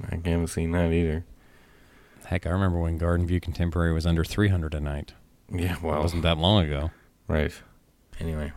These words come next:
Speaker 1: crazy.
Speaker 2: Hence the reason why the Garden View rooms are, like, hardly ever available close to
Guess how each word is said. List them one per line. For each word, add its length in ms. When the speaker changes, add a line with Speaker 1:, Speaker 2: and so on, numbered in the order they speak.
Speaker 1:
crazy. 400
Speaker 2:
Hence 180
the 140
reason 300
why 100
the 80
Garden 340
View 240
rooms 360
are, 80
like, 180
hardly 420
ever 200
available 480
close 340
to 220